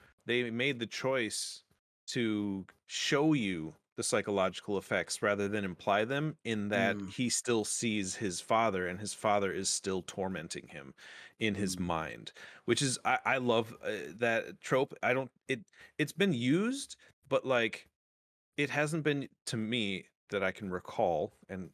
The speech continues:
Speaker 1: I could be wrong, don't quote me, but that hasn't been done in a while,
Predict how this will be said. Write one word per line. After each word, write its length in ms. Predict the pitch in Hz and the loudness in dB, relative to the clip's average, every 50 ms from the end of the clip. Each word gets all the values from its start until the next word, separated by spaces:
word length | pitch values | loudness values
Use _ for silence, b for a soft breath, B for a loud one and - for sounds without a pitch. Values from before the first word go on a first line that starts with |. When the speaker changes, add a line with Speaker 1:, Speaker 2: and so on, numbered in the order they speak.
| _ - | _ -8
Speaker 1:
I 140 | 90 92 90 | -8 -8 -6
could 220 | - - 104 95 | -6 -6 -4 -2
be 100 | 107 117 | -2 0
wrong, 300 | 117 107 95 85 85 95 | 0 0 0 0 -2 -4
don't 240 | 95 - 85 90 95 | -4 -4 -4 -4 -4
quote 260 | - - 92 82 76 | -2 0 0 0 0
me, 80 | 87 85 | -2 -2
but 180 | 80 - 101 - | -2 -2 2 4
that 140 | 131 135 | 2 4
hasn't 380 | 143 156 185 165 160 165 160 - | 4 4 4 4 4 2 2 2
been 220 | 120 107 104 95 | 2 2 2 2
done 280 | 80 - 98 110 131 139 | 2 4 4 4 4 4
in 80 | 120 95 | 2 2
a 60 | 73 | 0
while, 420 | 71 76 67 64 73 71 64 - | 0 0 -2 -2 -2 -4 -6 -8